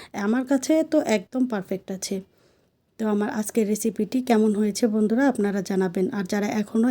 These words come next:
এভাবে খাননি, অবশ্যই একবার হলে ট্রাই করবেন, দেখবেন খেতে বেশ ভালো লাগে। তো রেসিপিটি ভালো লাগলে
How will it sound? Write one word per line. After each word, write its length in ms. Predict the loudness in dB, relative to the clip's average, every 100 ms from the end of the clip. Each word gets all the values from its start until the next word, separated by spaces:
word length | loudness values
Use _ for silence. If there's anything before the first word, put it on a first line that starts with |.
| 2
এভাবে 260 | 2 0 0 2
খাননি, 300 | 2 4 4 2
অবশ্যই 340 | -4 -4 0 0 0
একবার 220 | -2 -4
হলে 160 | -2 -2 0
ট্রাই 180 | 0 -2 -2
করবেন, 280 | -2 -2 -4 -6 -20 -10
দেখবেন 340 | -6 -2 4 6 4
খেতে 200 | 0 0 4
বেশ 140 | 4 2
ভালো 160 | -4 -6 -6
লাগে। 200 | -6 -10 -10
তো 60 | -6 -4
রেসিপিটি 440 | -2 -2 -4 -4 -2
ভালো 160 | 0 0
লাগলে 320 | -2 -2 0